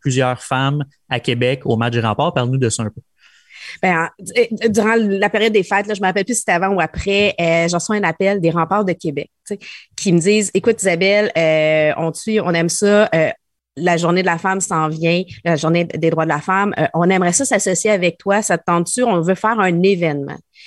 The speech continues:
Speaker 2: Je te dirais que juste de recevoir l'appel, j'étais tellement, euh, contente, euh, de voir que,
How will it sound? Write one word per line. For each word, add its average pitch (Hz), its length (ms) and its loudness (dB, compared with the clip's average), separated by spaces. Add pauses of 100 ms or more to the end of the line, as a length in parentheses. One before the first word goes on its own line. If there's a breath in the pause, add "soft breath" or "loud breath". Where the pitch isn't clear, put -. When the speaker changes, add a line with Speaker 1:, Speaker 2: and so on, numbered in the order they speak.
(280 loud breath)
Speaker 2:
Je 220 140 0
te 190 40 2
dirais 196 400 2
que 190 280 2 (420)
juste 214 300 -2
de 190 80 2
recevoir 180 440 2
l'appel, 190 400 0
j'étais 170 220 -4 (140)
tellement, 214 640 2 (400 loud breath)
euh, 156 240 2 (160)
contente, 214 1000 2 (460 loud breath)
euh, 147 200 2
de 170 100 2
voir 180 500 2
que, 202 300 2